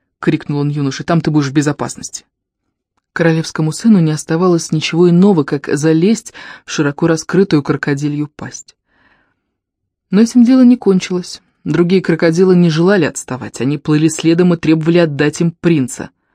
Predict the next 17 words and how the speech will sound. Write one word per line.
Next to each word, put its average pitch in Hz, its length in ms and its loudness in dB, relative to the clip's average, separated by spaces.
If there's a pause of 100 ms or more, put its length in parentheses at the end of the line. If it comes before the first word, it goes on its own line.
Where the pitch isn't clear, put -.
(580)
Большой 165 380 -6
крокодил 139 460 -2
молчал. 123 600 -4 (640)
Он 160 180 -2
был 165 140 2
терпелив 170 640 -4
и 131 40 0
знал, 151 260 -2
что 143 200 -6
побеждает 139 580 -2
тот, 156 180 0
кто - 180 -4
умеет 175 260 0
ждать. 202 420 -8 (680)
Так 285 200 -10
и 269 40 -10
случилось. 262 640 -4